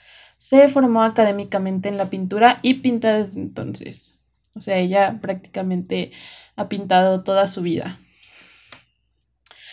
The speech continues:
Pero en mil novecientos sesenta tuvo la desgracia, el infortunio, la mala suerte de conocer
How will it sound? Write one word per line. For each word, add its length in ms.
Pero 500
en 200
mil 160
novecientos 520
sesenta 600
tuvo 220
la 160
desgracia, 880
el 100
infortunio, 1120
la 80
mala 220
suerte 640
de 440
conocer 600